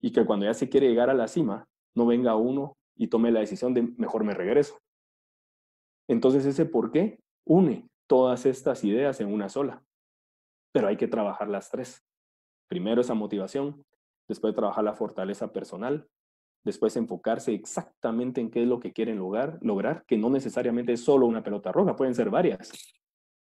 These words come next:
Pero vamos tratando de llegar a alcanzar esa meta y eso nos mantiene vivos.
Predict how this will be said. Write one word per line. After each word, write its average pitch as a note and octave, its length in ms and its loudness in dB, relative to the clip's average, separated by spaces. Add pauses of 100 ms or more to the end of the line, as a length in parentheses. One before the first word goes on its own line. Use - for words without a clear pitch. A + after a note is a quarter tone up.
(320)
Pero A2 200 8
vamos D3 440 0 (280)
tratando D3+ 680 -2
de A2+ 100 -2
llegar G2 520 0
a G#2+ 100 -4
alcanzar G2 480 -4
esa C3+ 180 -2
meta C#3 300 -2
y A2+ 80 0
eso A2+ 160 -6
nos A#2+ 160 -2
mantiene G#2 480 -2
vivos. G#2+ 480 -2